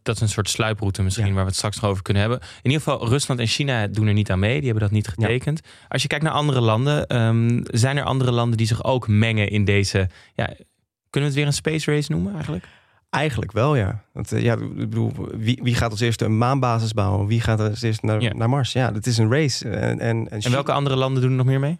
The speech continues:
Speaker 2: Eh, nou, aan, bij Artemis zijn er dertien landen, eh,
Speaker 1: Ja.
Speaker 2: a-, a-, aangesloten. Eh, Australië, Brazilië, Canada, Italië, Japan, Luxemburg.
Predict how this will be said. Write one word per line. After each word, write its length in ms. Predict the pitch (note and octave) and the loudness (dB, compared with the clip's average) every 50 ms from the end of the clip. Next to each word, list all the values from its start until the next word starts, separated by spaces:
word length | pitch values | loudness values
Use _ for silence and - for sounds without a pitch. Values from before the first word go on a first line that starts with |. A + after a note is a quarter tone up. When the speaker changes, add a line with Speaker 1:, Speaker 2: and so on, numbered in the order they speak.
| _ _ | _ _
Speaker 2:
Eh, 360 | - - C#3+ C#3+ D3 D3 D3 D3 | -4 -2 0 2 2 2 2 2
nou, 320 | C#3 D3 C#3+ C3 - - - | 2 2 0 0 -2 -4 -8
aan, 260 | - - - C3 B2+ - | -8 -6 -4 -4 -4 -4
bij 200 | - B2 B2 A#2+ | -6 -4 -4 -2
Artemis 360 | A#2+ D3 F3+ F3 - D3 C3 - | -2 -2 -4 -2 0 0 0 2
zijn 180 | - A#2+ A2+ | 2 2 2
er 120 | A2+ G#2 G#2 | 0 0 0
dertien 280 | C3 C#3+ - - A#2 | -2 -2 0 0 0
landen, 360 | A2 A2 B2 D#3 E3+ F3+ F3 | 2 2 2 2 0 0 -2
eh, 240 | - - D#3 D#3 D#3+ - | -2 -2 -4 -4 -4 -4
Speaker 1:
Ja. 160 | - A2+ - - _ _ _ _ - | -4 -6 -6 -8 _ _ _ _ -6
Speaker 2:
a-, 380 | C3+ C3+ C3+ C3+ C3 - A2+ G#2+ - A2+ G2 - - | -4 -2 -2 -2 -2 -4 -6 -6 -8 -10 -12 -12 -10
a-, 140 | A#2+ A2 - | -8 -6 -4
aangesloten. 680 | - C3+ C#3 - - - C#3 C3+ C3+ - C#3+ C3+ - | -4 -4 -4 -4 -4 -2 0 0 0 -2 -2 -4 -2
Eh, 260 | G#2+ G2+ G2 G2 G2+ | -2 0 0 0 0
Australië, 600 | A2 F#2+ G2 - - - G2+ G2 G2 G2+ G#2 G#2 | -2 -2 -4 -6 -4 -2 -2 0 0 0 0 -2
Brazilië, 600 | G#2+ G#2 G2 - - G#2 G2 G#2 G2+ G2+ G2 G2 G2 | -2 -2 -4 -4 -4 -4 -2 -2 -2 0 -2 -2 -4
Canada, 560 | - G#2 G#2 G#2 G2 G2+ F#2+ F#2+ F#2+ F#2+ F#2 | -4 -4 -2 -2 -2 -2 -2 -2 -2 -2 -4
Italië, 520 | - - - G2+ G2 F#2+ F#2+ F#2+ G2 G2 G2+ | -6 -6 -6 -4 -2 -2 -2 -2 -2 -2 -2
Japan, 600 | G2+ A2+ - - - G#2+ G#2 G#2 G#2 G#2 G2+ - - | -2 -4 -4 -2 0 0 0 0 0 0 -2 -4 -2
Luxemburg. 880 | - G#2+ A#2+ A#2+ - - A2 G#2+ G#2 A2 G#2+ G#2+ G#2+ G#2+ A2 G#2+ E2+ | 0 0 0 0 -2 -4 -4 -2 0 2 2 2 2 0 -2 -4 -6